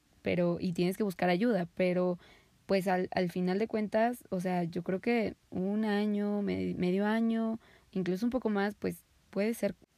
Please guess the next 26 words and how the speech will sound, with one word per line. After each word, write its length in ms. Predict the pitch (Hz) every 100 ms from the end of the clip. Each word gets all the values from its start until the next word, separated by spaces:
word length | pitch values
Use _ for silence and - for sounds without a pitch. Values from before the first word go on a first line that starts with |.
| _ _
algo 280 | - 196 202
aceptable. 760 | 208 180 - - 214 190 180 190 - _
Finalmente, 920 | - 254 262 294 277 220 208 214 208
en 140 | 175 175
octavo 500 | 170 - 196 196 180
y 80 |
último 320 | 180 175 175 190
lugar, 340 | 233 262 277
tenemos 460 | - 185 185 190 185
el 140 | 175
duelo 260 | 180 190 190
distorsionado. 840 | 175 - 175 170 190 208 214 196 180 _ _ _ _ _
El 160 | - 226
duelo 240 | 254 277
distorsionado 840 | 320 269 180 170 170 170 180 185 220
se 120 | -
manifiesta 580 | 170 170 170 175 - 202
como 320 | 190 175 170
una 280 | - 185 202
fuerte 480 | 196 - 190 180 214
reacción 600 | 202 165 - 175 175 185 -
desproporcionada 1400 | 185 196 180 - 165 160 170 170 - 165 170 185 190 247 - - - -
en 260 | 190 196 185
cuanto 400 | - 180 165 170
a 60 |
la 240 | 165 170